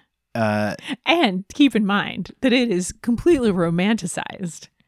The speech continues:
Speaker 1: Right.
Speaker 2: for the film.
Speaker 1: Yeah, yeah, absolutely.
Speaker 2: Like,
Speaker 1: They had the,
Speaker 2: even
Speaker 1: their teeth and everything.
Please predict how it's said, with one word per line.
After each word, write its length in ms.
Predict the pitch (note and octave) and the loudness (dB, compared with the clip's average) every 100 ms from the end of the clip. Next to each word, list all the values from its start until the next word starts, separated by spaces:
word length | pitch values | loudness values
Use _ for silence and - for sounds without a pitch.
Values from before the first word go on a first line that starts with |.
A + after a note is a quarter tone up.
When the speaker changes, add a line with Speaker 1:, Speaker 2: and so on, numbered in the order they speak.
| _ _ _ _ _ - | _ _ _ _ _ -2
Speaker 1:
Right. 380 | C#3+ D#3 A#2 - _ | 6 6 6 -2 _
Speaker 2:
for 240 | - - A3+ | -8 0 2
the 80 | F3+ | 0
film. 480 | - G3+ - - E3+ | -2 -2 -4 -10 -2
Speaker 1:
Yeah, 160 | D3 A#2+ | 0 2
yeah, 200 | A2+ - | 0 -2
absolutely. 760 | A2+ A2+ F#2+ G2 G2 G#2+ G3+ A3+ | -2 -2 -2 -4 -2 -2 -2 -2
Speaker 2:
Like, 220 | G3+ - | -2 -4
Speaker 1:
They 80 | - | -2
had 80 | A2+ | 0
the, 40 | C4+ | 0
Speaker 2:
even 260 | B3+ B3 | 0 2
Speaker 1:
their 160 | A3+ G2 | 2 2
teeth 400 | G#2 A2+ G#2+ - | 0 -2 -4 -4
and 80 | F#2 | -4
everything. 480 | F2+ F2+ - A1 | -4 -6 -8 -14